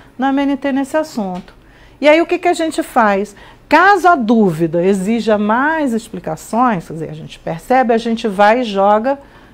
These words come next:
num Saiba Mais. A gente pega aquela dúvida e fala pra pessoa: "Ó, pera aí que a gente vai botar um negócio aqui mais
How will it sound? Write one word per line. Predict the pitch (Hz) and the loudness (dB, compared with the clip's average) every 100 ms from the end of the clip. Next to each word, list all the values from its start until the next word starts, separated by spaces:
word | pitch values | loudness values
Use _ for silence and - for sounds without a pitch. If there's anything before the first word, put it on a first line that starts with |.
| _ 196 | _ -10
num | 196 220 | -6 -4
Saiba | 220 226 208 208 277 | -2 0 2 4 4
Mais. | 349 311 190 170 | 4 0 0 -4
A | 156 | -6
gente | 160 - | -8 -10
pega | - 196 247 302 | -2 4 4 4
aquela | 311 277 262 | 2 2 2
dúvida | 202 214 247 277 285 277 | 2 -2 -2 -4 -6 -8
e | |
fala | 269 202 208 | -6 -4 -4
pra | 226 | -4
pessoa: | - 202 214 | -6 -6 -2
"Ó, | 165 | -4
pera | 175 190 | -2 -2
aí | 208 | -2
que | 208 | -4
a | |
gente | 214 226 226 | -6 -6 -6
vai | 208 185 208 247 | 0 2 2 0
botar | 220 214 - 185 | -2 -4 -2 -2
um | 233 | -2
negócio | 233 175 214 214 | -2 -2 -2 -4
aqui | 196 180 208 240 - - - - | -10 -8 -8 -10 -16 -20 -20 -14
mais | 185 190 196 233 254 - - | -2 2 2 2 -2 -10 -20